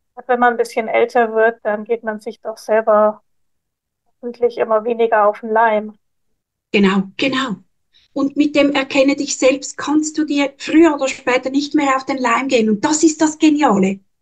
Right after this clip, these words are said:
Speaker 2: Oder auch zu hinterfragen, warum, warum bin ich so oder so? Oder diese Gier, Neid, Eifersucht, äh, was gibt es noch?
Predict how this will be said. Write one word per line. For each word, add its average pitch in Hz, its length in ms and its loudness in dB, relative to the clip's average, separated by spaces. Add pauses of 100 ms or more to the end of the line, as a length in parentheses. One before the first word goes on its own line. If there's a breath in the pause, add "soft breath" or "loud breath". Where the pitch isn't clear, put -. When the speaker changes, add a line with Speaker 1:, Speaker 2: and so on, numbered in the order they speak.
(460 loud breath)
Speaker 2:
Oder 311 280 2
auch 311 100 -2
zu 320 140 4
hinterfragen, 302 760 4
warum, 269 300 4 (520 loud breath)
warum 302 400 4
bin 330 220 6
ich 320 300 0
so 320 260 4
oder 311 160 -4
so? 180 420 -2 (540 soft breath)
Oder 285 280 -2 (1400)
diese 277 540 0 (400)
Gier, 247 720 -4
Neid, 233 600 0 (220 loud breath)
Eifersucht, 254 960 -4 (300 loud breath)
äh, 220 360 2
was 220 200 -10
gibt - 240 -10
es 285 160 -6
noch? - 420 -2